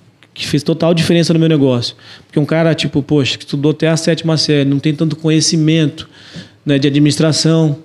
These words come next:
né? Então, tipo assim, não ia ser fácil eu controlar isso aí.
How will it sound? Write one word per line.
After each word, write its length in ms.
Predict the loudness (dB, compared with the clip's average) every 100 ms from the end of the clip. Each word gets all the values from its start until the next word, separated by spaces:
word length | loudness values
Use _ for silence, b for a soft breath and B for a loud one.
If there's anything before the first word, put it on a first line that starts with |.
| -16 -6
né? 140 | -2
Então, 220 | -2 -2 -4
tipo 120 | -2
assim, 120 | -2
não 220 | 0 2 2
ia 100 | 0
ser 140 | 0
fácil 500 | -2 -2 -2 0 0
eu 60 | -2
controlar 360 | -2 0 0 0
isso 160 | 0
aí. 240 | 2 0